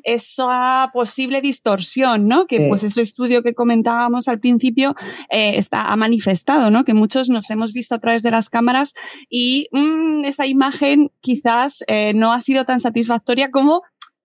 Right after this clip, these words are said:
Speaker 1: pues, nosotros teníamos previamente.
Speaker 2: Claro.
Speaker 1: Y,
Speaker 2: Pero porque te
Speaker 1: Irache
Speaker 2: has fijado, Mónica, ¿sabes? Porque
Speaker 1: Claro,
Speaker 2: te has
Speaker 1: claro,
Speaker 2: fijado.
Speaker 1: has,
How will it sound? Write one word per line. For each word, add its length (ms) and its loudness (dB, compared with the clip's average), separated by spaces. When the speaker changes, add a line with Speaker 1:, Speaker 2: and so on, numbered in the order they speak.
Speaker 1:
pues, 140 -4
nosotros 480 0
teníamos 640 2
previamente. 640 0
Speaker 2:
Claro. 420 0
Speaker 1:
Y, 260 0
Speaker 2:
Pero 200 0
porque 220 2
te 80 0
Speaker 1:
Irache 120 2
Speaker 2:
has 60 -6
fijado, 480 0
Mónica, 400 0
¿sabes? 380 -2
Porque 80 -16
Speaker 1:
Claro, 280 0
Speaker 2:
te 40 0
has 100 -4
Speaker 1:
claro, 200 -2
Speaker 2:
fijado. 220 0
Speaker 1:
has, 100 -14